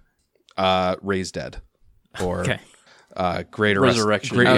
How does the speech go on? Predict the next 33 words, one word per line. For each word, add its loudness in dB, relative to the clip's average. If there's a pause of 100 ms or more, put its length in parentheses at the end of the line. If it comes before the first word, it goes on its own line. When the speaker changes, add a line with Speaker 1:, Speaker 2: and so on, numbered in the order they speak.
Speaker 2:
Okay. 4
Speaker 1:
res-, 2
yeah, 6
resurrection. 0
Speaker 2:
I 6
wasn't 6
sure 2
if -4
there 0
was, -2
like, -6
a -4
way, 0
like, -4
after -4
they're, -6
like, -8 (600)
still -8
Speaker 1:
No. -6
The 0 (420)
getting 2
tentacles 0
and -6
chemicals, -4
uh, 0 (340)
injected -4
into -8
your -4
brain -6 (480)
is -8
death. -14 (380)
So 0
you're, 4